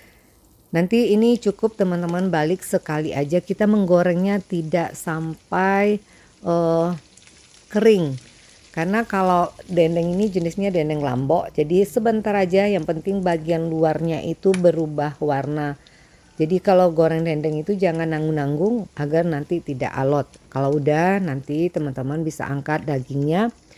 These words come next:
Kalau masih ada sisa nanti dagingnya,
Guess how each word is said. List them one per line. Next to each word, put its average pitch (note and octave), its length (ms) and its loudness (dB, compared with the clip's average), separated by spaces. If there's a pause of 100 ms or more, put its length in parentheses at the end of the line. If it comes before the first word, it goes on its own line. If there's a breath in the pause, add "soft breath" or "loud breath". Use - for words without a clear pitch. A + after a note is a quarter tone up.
(300 loud breath)
Kalau F#3 160 4
masih F3+ 320 0
ada F3 240 2
sisa F3+ 400 -2
nanti F3 320 -2
dagingnya, D#3+ 640 0